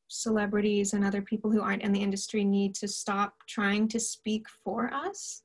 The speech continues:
This isn't their world. Uh, and also, you know, sometimes I've seen celebrities who, who I really think they mean well, but they've said things like,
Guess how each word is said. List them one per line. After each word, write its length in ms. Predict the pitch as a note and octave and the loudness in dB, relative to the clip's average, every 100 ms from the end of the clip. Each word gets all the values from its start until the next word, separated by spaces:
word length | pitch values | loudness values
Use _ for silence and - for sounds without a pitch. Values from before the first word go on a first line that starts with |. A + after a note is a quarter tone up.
| _ | _
This 300 | - A3+ - - | -4 -2 -4 -6
isn't 500 | - A3+ A#3 A3+ A3 | 0 2 2 2 0
their 300 | G#3+ G#3+ G#3 | 0 2 2
world. 460 | F#3 F#3+ F#3 - - _ _ | 2 0 -2 -4 -12 _ _
Uh, 180 | G#3 G3+ G#3+ | 2 4 4
and 100 | G#3+ | 2
also, 560 | A3+ B3 A#3 A3 G#3 A3 _ _ _ - | 2 2 2 2 2 -2 _ _ _ 0
you 80 | C4 | 2
know, 100 | B3+ | 4
sometimes 420 | C4+ C#4 D4+ C#4+ | 2 -2 -2 0
I've 160 | B3+ | 0
seen 300 | B3 - B3 | 0 0 2
celebrities 960 | A#3+ - A#3+ A3+ A#3+ A#3 A3 A3 - - _ _ - | 2 2 2 2 0 2 2 0 -2 -10 _ _ -6
who, 300 | B3+ B3 A#3+ | 2 2 2
who 240 | - C4 C4+ - | 0 -2 -2 -2
I 60 | |
really 320 | C4 D4+ E4+ | -2 0 -2
think 240 | E4 B3+ A#3+ | 0 0 4
they 100 | A#3+ | 6
mean 260 | A3 G#3+ | 8 6
well, 360 | G3+ G3+ G3+ A#3 | 6 4 4 4
but 180 | A#3+ A3+ | 0 2
they've 160 | A3 | 2
said 240 | G#3+ A#3+ A3 | 2 0 0
things 240 | A3+ A3 | 0 2
like, 260 | A#3 G#3 | 0 0